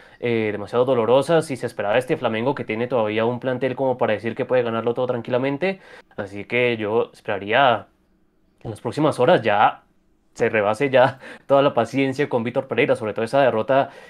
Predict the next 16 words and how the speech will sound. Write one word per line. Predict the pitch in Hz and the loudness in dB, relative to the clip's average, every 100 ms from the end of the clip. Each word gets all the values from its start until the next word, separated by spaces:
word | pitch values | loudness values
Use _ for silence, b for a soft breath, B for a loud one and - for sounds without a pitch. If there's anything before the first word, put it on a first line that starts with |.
| - | -8
eh, | 117 113 110 107 | -2 0 0 -2
en | 104 | -4
el | 104 98 | -6 -6
campeonato, | 107 101 101 101 127 131 127 B B | -8 -8 -8 -2 0 2 0 B B
eh, | - 117 | -4 -2
estadual, | 107 107 95 113 214 | -2 -4 2 4 4
que | - 123 | 2 -2
fue | 117 | -2
fuerte | - 131 117 101 | 2 2 2 -8
ante, | 98 104 98 98 | -6 -8 -8 -8
ante | 98 104 | -8 -10
el | 101 | -4
Flu, | 131 226 B B | -2 -2 B B
también | - 104 107 117 117 | -10 -6 -4 -4 -2
bien | 131 127 | 0 0
complicado. | 135 120 117 107 117 104 98 92 | -4 -6 -6 -2 0 2 0 -6